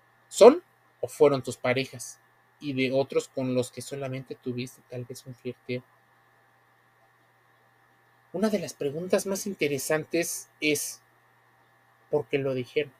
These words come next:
¿Qué comportamientos específicos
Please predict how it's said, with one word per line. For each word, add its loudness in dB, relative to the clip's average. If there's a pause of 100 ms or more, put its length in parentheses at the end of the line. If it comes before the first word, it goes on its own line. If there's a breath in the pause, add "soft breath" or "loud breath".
(2000)
¿Qué 4 (180)
comportamientos 0 (720)
específicos 0